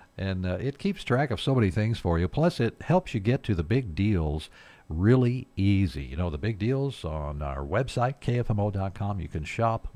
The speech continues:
big deals right from the app. It's amazing. So, uh, those things are great, aren't they? The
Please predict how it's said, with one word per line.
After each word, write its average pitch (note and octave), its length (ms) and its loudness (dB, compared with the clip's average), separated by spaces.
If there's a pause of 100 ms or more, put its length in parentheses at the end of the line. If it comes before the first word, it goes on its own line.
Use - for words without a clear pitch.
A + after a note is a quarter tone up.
big G2 280 0
deals E2 420 0 (400)
right F2 420 0
from E2 340 0
the D#2 220 -2 (140)
app. F2 440 0 (280)
It's E2 140 -6
amazing. D2+ 480 -4
So, C#3 280 2 (440)
uh, G2 260 0
those C3+ 240 4
things F#2+ 240 2
are D#2+ 60 -4
great, D2 260 -6
aren't F#2+ 160 -6
they? G#2+ 140 -6
The D2+ 200 -8